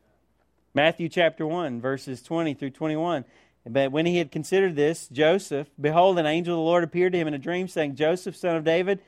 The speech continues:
do not be afraid to take Mary as your wife, for the child who has been conceived in her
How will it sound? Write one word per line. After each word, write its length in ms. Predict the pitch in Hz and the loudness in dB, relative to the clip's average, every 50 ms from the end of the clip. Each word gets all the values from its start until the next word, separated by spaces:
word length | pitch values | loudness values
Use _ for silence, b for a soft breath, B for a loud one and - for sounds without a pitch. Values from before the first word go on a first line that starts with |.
| b b b b | b b b b
do 160 | - 135 190 226 | 0 0 2 2
not 220 | 254 254 220 180 | 2 0 0 0
be 100 | 160 151 | 0 0
afraid 360 | 143 131 - 156 147 143 139 | 0 0 0 0 0 0 0
to 80 | 131 127 | -4 -6
take 240 | - 156 147 139 139 | -4 -4 -4 -4 -4
Mary 320 | 135 135 139 139 139 139 | -4 -4 -2 -2 -2 -4
as 100 | 135 - | -4 -4
your 120 | 143 135 | -6 -4
wife, 340 | 127 131 135 143 170 180 - | 0 2 2 2 2 0 -2
for 100 | - 156 | -6 -6
the 140 | 143 139 139 | -6 -6 -10
child 500 | 139 - 190 170 175 180 196 202 214 214 | -8 -4 -2 0 2 2 2 2 2 2
who 60 | 202 | 0
has 160 | 185 165 139 | -2 -4 -2
been 180 | 135 156 151 143 | -2 -2 -2 -2
conceived 640 | 143 - 143 135 - - - 165 170 190 202 185 - | -4 -8 -10 -10 -10 -8 -4 -4 -2 -2 -4 -6 -10
in 280 | - 208 196 208 202 | -10 -8 -6 -6 -6
her 380 | 175 170 147 139 139 143 156 156 | -4 -2 -2 0 0 -2 -2 -4